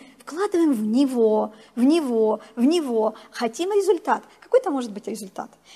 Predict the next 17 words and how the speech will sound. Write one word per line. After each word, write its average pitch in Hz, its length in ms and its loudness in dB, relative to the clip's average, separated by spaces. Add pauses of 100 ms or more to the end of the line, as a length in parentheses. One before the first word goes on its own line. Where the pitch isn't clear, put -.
Если 494 260 4 (120)
он 415 180 6
тебя 320 200 0
не 349 100 -4
пустил 381 400 2
домой, 330 400 6 (600)
то 359 80 2
это 466 120 4
результат 415 340 4
говорит 370 220 0
о 330 40 -4
том, 508 140 -6
что - 120 -4
планов 427 280 0
там 247 160 -2
не 339 100 0
будет. 240 440 -8